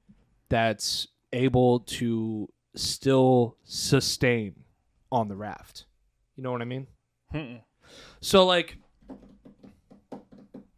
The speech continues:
Speaker 1: like, I would have, like, I would build the raft big enough
Speaker 2: Mm-hmm.
Speaker 1: and sturdy enough to have, like, a rain catcher on it
Speaker 2: Oh,
Speaker 1: for
Speaker 2: oh,
Speaker 1: fresh
Speaker 2: oh,
Speaker 1: water.
Speaker 2: yeah, okay.
Speaker 1: I would be able to have a fire on it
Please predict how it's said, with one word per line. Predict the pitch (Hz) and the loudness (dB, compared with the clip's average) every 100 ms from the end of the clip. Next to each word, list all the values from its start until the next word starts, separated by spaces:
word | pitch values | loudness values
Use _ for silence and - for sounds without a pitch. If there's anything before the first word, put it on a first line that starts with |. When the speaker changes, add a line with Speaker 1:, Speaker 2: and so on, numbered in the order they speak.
| _ _ _ - - _ _ _ _ _ _ _ _ | _ _ _ -16 -16 _ _ _ _ _ _ _ _
Speaker 1:
like, | 160 151 | -2 2
I | 151 | 2
would | 139 | 2
have, | 147 | 0
like, | 135 127 - _ | 0 -4 -8 _
I | 131 135 | 2 4
would | 131 | 6
build | 156 175 | 6 6
the | 180 | 4
raft | 156 143 - - 110 | 4 2 0 -10 0
big | 151 151 | 2 2
enough | 113 98 - - _ | 0 -4 -8 -20 _
Speaker 2:
Mm-hmm. | - 147 151 _ _ _ - | -18 -16 -18 _ _ _ -6
Speaker 1:
and | 120 113 | -2 -2
sturdy | - 147 151 147 | 0 2 2 2
enough | 104 95 - _ _ _ _ | 0 -4 -10 _ _ _ _
to | 120 | 0
have, | 135 123 | 2 2
like, | 123 - - | -2 -2 0
a | 123 | 2
rain | 120 127 | 2 2
catcher | - 156 - 165 - _ _ - | 2 2 2 -2 -4 _ _ 0
on | 170 175 | 2 0
it | - - | -4 -4
Speaker 2:
Oh, | 170 143 127 | 0 0 2
Speaker 1:
for | 135 | 2
Speaker 2:
oh, | |
Speaker 1:
fresh | - 127 143 | 2 0 2
Speaker 2:
oh, | |
Speaker 1:
water. | 135 143 151 | 2 2 -2
Speaker 2:
yeah, | |
okay. | 110 120 110 _ - | -10 -14 -16 _ 2
Speaker 1:
I | 135 | 2
would | 135 | 4
be | 131 | 4
able | 147 147 | 6 4
to | |
have | 127 160 165 | 4 4 4
a | 147 | 2
fire | - 139 131 117 | 2 4 4 4
on | 113 | 2
it | 113 | 0